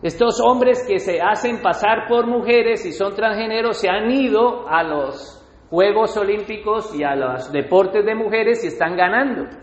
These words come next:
Porque aunque diga que son mujeres,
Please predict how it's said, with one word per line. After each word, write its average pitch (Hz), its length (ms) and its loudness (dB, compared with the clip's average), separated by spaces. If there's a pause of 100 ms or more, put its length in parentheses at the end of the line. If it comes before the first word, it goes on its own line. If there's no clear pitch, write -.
(540)
Porque 202 680 2
aunque 196 340 4
diga 302 260 6
que 254 100 -2
son 277 280 0
mujeres, 277 880 0